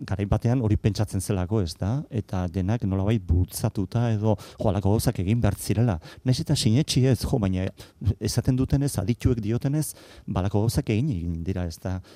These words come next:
Eta... Ez zuten nolabait, eh, berenganatzeko aukerarik izana, enpresa batek, edo parkatu, beren tailerra,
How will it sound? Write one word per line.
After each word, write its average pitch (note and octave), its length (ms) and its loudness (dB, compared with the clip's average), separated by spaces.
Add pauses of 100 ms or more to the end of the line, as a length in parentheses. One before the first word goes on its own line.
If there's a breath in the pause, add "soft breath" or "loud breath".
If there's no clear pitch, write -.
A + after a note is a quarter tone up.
(280 loud breath)
Eta... G2 600 0 (480)
Ez B2 120 2
zuten C3+ 240 0
nolabait, B2+ 480 -2
eh, G2+ 160 0
berenganatzeko G#2 880 0
aukerarik G#2 460 2
izana, A#2 440 -2
enpresa F#2+ 380 0
batek, G2 300 0
edo F2+ 160 -2
parkatu, G2 320 -4
beren G#2+ 260 2
tailerra, G2+ 720 2